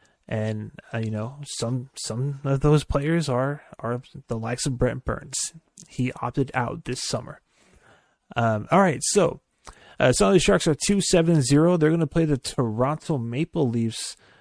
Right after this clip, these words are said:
uh, tomorrow. And, um, you know, it's gonna be a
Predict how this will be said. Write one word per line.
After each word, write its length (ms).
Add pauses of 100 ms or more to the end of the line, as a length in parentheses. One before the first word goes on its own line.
(180)
uh, 180 (120)
tomorrow. 720 (1120)
And, 600
um, 600 (120)
you 120
know, 300 (1400)
it's 220
gonna 280
be 680 (1600)
a 440